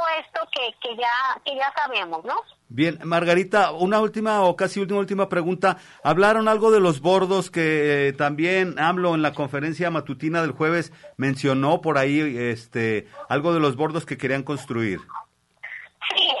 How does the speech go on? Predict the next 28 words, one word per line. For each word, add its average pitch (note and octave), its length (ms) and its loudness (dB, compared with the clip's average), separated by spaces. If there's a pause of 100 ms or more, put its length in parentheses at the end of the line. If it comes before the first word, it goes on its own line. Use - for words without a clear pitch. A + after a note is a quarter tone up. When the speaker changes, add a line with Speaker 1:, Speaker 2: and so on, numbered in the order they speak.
(120)
Speaker 1:
él F4+ 100 -8
mencionó - 480 -4 (140)
que, D#4 380 -2 (720)
eh, A3+ 480 -2 (240)
que C4+ 120 -2
el C4+ 80 -8
ingeniero C4+ 520 -6
Germán C4 640 -4
iba B3+ 220 -6 (260)
a A3 300 -2
venir A3+ 360 -6
aquí A#3+ 200 -4
a - 80 -8
Temaca B3+ 580 -6
para A3+ 320 -2
darnos A3+ 560 -4
las A3+ 400 -6
opciones C4 600 -4
de, A3 380 -2 (420)
de A#3 160 -10
cómo C4+ 340 -4
quedaría B3+ 400 -2
la C#4+ 220 -4
presa E4 480 -4 (560)
y D#4+ 420 -8
de C#4 300 -6
los C4+ 280 -2 (140)
diques E4 520 -6